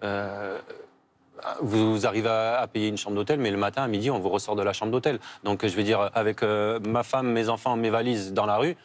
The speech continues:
euh, ben là, je peux pas aller chercher un travail. Comme je dis, les aides sociales, elles viennent pas tout de suite. Euh, donc, euh, on, on,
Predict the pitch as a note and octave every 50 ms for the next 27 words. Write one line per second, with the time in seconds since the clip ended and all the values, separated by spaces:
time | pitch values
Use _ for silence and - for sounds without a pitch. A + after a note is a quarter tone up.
0 | - - - - _ - G#2 G2+ G2+ G2+ G2+ G2 G2 G2+ G2+ G2 G2 G2 G2+ -
1 | - - - - - - - A2 A2+ B2+ A#2+ - C3 - B2+ B2 A2+ - G#2+ -
2 | A2 G#2+ - A2+ C3+ E3 F3 F3+ F3 - - - _ - A#2 A2 G#2+ G2+ G2+ A2
3 | B2 D3 C3+ A#2+ A#2+ A2 A2 G#2 A#2 A#2+ A2+ A2+ G#2+ - - - - C3 B2+ A#2+
4 | A2 A2 A2+ A2 - A2+ G#2 - A#2+ - - E3+ F3+ - - - - - - -
5 | A2 A2 A2 A2+ A2+ A2+ A2 - - - - C#3 C#3 B2 B2 C3+ C3 - A#2+ G#2+
6 | G2+ - - - - - G#2+ A2 A#2+ - C3 B2